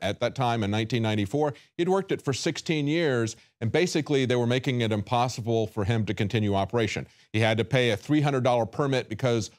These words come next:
water was falling on his land and might cause runoff into the, uh, into the river, which of course other, uh, y-, other operations, uh, farmers don't have to do that and shouldn't have to do that.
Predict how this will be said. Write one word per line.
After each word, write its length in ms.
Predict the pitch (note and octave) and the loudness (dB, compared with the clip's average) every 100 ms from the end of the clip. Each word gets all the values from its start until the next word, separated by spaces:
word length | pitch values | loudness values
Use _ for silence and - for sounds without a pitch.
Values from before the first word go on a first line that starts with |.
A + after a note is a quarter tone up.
| _ - | _ -2
water 280 | A2 C3+ A#2+ | 2 2 2
was 180 | G#2 | 0
falling 300 | - A#2 G#2 | 0 -2 0
on 100 | G#2 | 0
his 140 | G2 F#2+ | -2 -2
land 420 | G#2+ A2 A2 A2 | 0 0 0 -2
and 140 | G#2 G2 | -2 -2
might 220 | G#2+ A2 | 0 -2
cause 340 | B2+ A#2 G#2+ G2+ | 0 0 0 0
runoff 500 | G#2+ A#2+ A2 G2+ - | 0 2 0 -2 -4
into 460 | A2 G#2 - A#2 | -4 -4 -2 -2
the, 320 | G2+ G2 F#2 G2 | 0 0 0 0
uh, 160 | F2+ E2+ _ - | -2 -6 _ -2
into 160 | G#2+ | 0
the 60 | G2 | 2
river, 380 | B2 C3 G2+ - _ _ _ | 2 2 -2 -4 _ _ _
which 180 | C#3 C3 | -4 0
of 80 | C3 | 0
course 340 | C#3+ C3 A#2+ - | 2 2 0 -2
other, 400 | C#3 C3+ C3 A#2+ - | 0 2 2 2 0
uh, 340 | G#2+ G2+ G#2 D#2+ - | 0 0 -2 -4 -6
y-, 120 | A#2 - _ _ | -8 -8 _ _
other 320 | G#2 A#2 A#2+ G2+ | -2 0 2 2
operations, 680 | A2 A#2+ A2+ A2 C3 B2+ | 0 0 0 0 -2 -2
uh, 200 | G2+ F2 | 0 0
farmers 420 | E2 A2+ A#2 A#2 G#2+ | -2 -2 0 0 0
don't 200 | A#2+ A2 | 0 2
have 180 | A2 | 0
to 80 | A2 | -2
do 180 | G2+ A2 | -2 0
that 300 | A2+ C3+ - _ - | 2 0 -4 _ -4
and 100 | A#2 | 0
shouldn't 300 | - D#3+ B2+ | 0 0 0
have 220 | A2+ G#2 | 0 0
to 100 | G2+ | -2
do 160 | G#2 G2+ | -2 0
that. 300 | G#2+ C#3+ | -2 -4